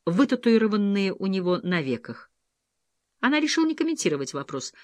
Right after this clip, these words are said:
прежде чем выйти из машины. Не произнеся ни слова, она отсчитала сумму, указанную на счетчике, отдала деньги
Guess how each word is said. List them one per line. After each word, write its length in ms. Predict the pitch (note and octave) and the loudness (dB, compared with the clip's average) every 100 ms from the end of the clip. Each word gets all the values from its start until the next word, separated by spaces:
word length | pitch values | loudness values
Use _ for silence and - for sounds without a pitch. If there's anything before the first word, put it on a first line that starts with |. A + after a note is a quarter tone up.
| _ | _
прежде 260 | - D#3 - | -4 -4 -2
чем 180 | D#3 - | -4 -4
выйти 440 | D3+ D3 B2+ - | -4 -2 -4 -4
из 100 | C3 | -6
машины. 500 | C#3 D3 - B2 B2 - _ _ _ _ _ _ | -4 -4 -4 -4 -6 -12 _ _ _ _ _ _
Не 120 | F3 | -4
произнеся 460 | F3 F#3+ F#3 F#3+ G3 | 0 0 0 0 0
ни 80 | F#3+ | 0
слова, 360 | - F#3+ F3 - | 0 2 2 0
она 440 | E3+ E3+ D#3+ - _ | 0 2 0 -2 _
отсчитала 600 | F#3 - - F3 E3 E3 | -4 0 -2 0 0 0
сумму, 640 | D#3+ - E4 D#4 E3 C3+ - _ _ | 0 -2 0 0 0 -4 -12 _ _
указанную 520 | - - A#3+ F#3 C#3 | -8 0 2 2 -2
на 100 | D3 | -4
счетчике, 580 | D#3 - B2 - - C3+ - - - | -4 -4 -4 -6 -8 -12 -14 -20 -4
отдала 400 | - F#3+ G#3+ A3 | 0 4 6 6
деньги 440 | A3+ E4 B3+ F#3+ | 6 4 4 2